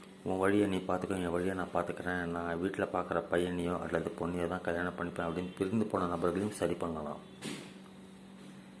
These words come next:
இப்படி பல விதத்தில் பயன் தரக்கூடிய இந்த வசிய எந்திரத்தை நான் இப்போ வரைஞ்சி காமிக்கிற மாதிரி நீங்க வரையணும். ஏற்கனவே சொல்லியிருக்கேன், எந்த கலர் பேனா வேணும்னாலும் யூஸ் பண்ணலாம், ஒண்ணும் ப்ராப்ளம் கிடையாது.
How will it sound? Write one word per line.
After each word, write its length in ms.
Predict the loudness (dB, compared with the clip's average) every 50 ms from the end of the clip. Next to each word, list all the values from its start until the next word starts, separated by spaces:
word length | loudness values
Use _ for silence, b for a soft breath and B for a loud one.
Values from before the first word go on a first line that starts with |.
| -16 -16 -16 -16 -16 -16 -16 -18 -18 -18 -18 -18 -16 -16 B B B B B B B B B B -6 -4
இப்படி 260 | -4 -4 0 0 0
பல 240 | 4 4 6 6 6
விதத்தில் 680 | 6 6 6 4 4 4 4 4 4 4 4 2 2 4
பயன் 260 | 6 8 8 8 6
தரக்கூடிய 560 | 6 6 6 6 4 2 2 2 4 4 4 4
இந்த 460 | 2 2 0 2 2 4 4 2 2 0 0
வசிய 440 | 0 0 2 4 6 6 6 6 6
எந்திரத்தை 320 | 2 0 0 0 0 2
நான் 160 | 2 2 2 2
இப்போ 140 | 2 2
வரைஞ்சி 400 | 2 4 4 4 4 4 2 2
காமிக்கிற 420 | 2 2 0 0 0 -2 -2 -2 0
மாதிரி 240 | 0 0 0 2 2
நீங்க 240 | 2 2 4 4
வரையணும். 500 | 4 4 4 2 2 0 0 -4 -6 -8 -12 -16 -16 -18 -18 -18 -18 B B B B B B B B B B B B B B B B B B B B B B B -18 -18 -10 0 6
ஏற்கனவே 460 | 6 6 6 6 6 6 6 6 6
சொல்லியிருக்கேன், 440 | 6 6 6 6 6 4 4 4 4
எந்த 300 | 2 0 0 0 0 2
கலர் 380 | 2 2 4 4 2 2 2
பேனா 260 | 0 0 2 2 2 2
வேணும்னாலும் 600 | 2 0 0 0 0 -2 0 0 2 2 2 2
யூஸ் 260 | 2 0 0 -2 -4
பண்ணலாம், 540 | -2 -2 0 0 0 0 0 0 -2 -2 -2
ஒண்ணும் 260 | -2 -2 -2 2 4
ப்ராப்ளம் 380 | 6 6 6 6 4 2 0 -2
கிடையாது. 760 | -2 0 2 2 4 6 6 6 6 6 2 -2 -6 -12